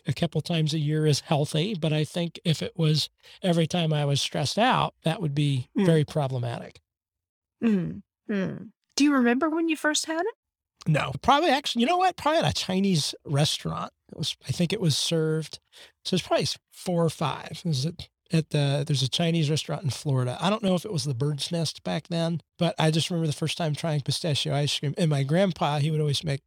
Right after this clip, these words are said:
Speaker 1: dad jokes, and he would always ask the waiter if he'd take the pistachios out of it.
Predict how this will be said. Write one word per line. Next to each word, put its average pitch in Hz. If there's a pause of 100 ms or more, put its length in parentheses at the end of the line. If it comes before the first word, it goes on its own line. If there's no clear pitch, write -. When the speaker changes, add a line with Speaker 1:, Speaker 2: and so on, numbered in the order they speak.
Speaker 1:
dad 139
jokes, 151
and 147 (380)
he 151
would 151
always 143
ask 147
the 160
waiter 139
if 131
he'd 143
take 151
the 127
pistachios 131
out 120
of 123
it. -